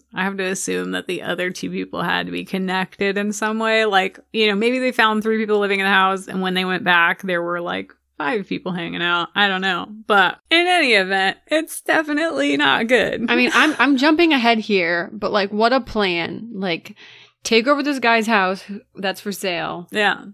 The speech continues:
Speaker 2: When he comes back, kill him, bury him in his own backyard, and then pretend nothing
Speaker 1: Mm-hmm.
Speaker 2: happened.
Speaker 1: Yeah, oh no, he sold it to us. He went back to Germany. It's, that's what he told everybody he was gonna do. <laughs>
Speaker 2: Yeah.
Speaker 1: Uh, but after Peter's murder,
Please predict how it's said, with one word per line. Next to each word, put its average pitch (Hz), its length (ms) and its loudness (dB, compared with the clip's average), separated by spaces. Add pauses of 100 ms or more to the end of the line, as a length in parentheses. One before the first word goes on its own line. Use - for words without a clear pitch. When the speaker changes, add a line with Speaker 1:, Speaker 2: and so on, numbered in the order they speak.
(180)
Speaker 2:
When 214 120 0
he 233 120 0
comes 247 240 -2
back, 196 400 2
kill 285 180 2
him, 190 200 0
bury 247 300 2
him 240 140 2
in 220 80 2
his 196 100 0
own 190 180 2
backyard, 180 560 0
and 190 200 -2
then 196 140 -2
pretend 202 320 -2
nothing - 260 0
Speaker 1:
Mm-hmm. - 100 -6
Speaker 2:
happened. - 280 -10 (100)
Speaker 1:
Yeah, 277 280 -2
oh 269 60 0
no, 277 160 4
he 262 160 2
sold 254 280 2
it 196 100 2
to 185 100 -2
us. 190 220 -4
He 226 80 -4
went 240 160 -4
back 240 160 0
to 233 100 -2
Germany. 196 680 -6
It's, 196 280 -10 (180)
that's 202 300 -2
what 214 80 4
he 214 120 -2
told 214 300 2
everybody 220 300 2
he 220 60 0
was 208 100 -6
gonna 220 180 0
do. 233 480 0 (200)
<laughs> 202 200 -6 (260)
Speaker 2:
Yeah. 202 320 0
Speaker 1:
Uh, 233 260 2
but 254 140 2
after 269 600 0
Peter's 208 420 0
murder, 190 500 -4